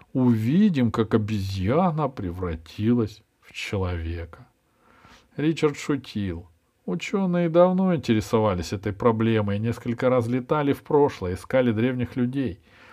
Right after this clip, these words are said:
Конечно, никто не увидел, как обезьяна стала человеком,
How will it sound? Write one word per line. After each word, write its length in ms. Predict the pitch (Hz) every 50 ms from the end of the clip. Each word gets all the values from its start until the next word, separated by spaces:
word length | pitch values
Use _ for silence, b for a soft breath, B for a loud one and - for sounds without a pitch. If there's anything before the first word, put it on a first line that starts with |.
| b b b b b -
Конечно, 440 | - 127 147 185 226 240 - -
никто 360 | 110 101 98 - - - 131 123
не 160 | 123 120 120
увидел, 680 | 123 123 123 131 147 160 156 143 120 107 92 80 76 - _ _
как 220 | - - 90 -
обезьяна 580 | 107 104 117 113 110 113 113 104 101 98 101 104
стала 380 | - - - 117 104 98 92
человеком, 640 | 90 - - 113 117 120 123 117 107 92 87 - -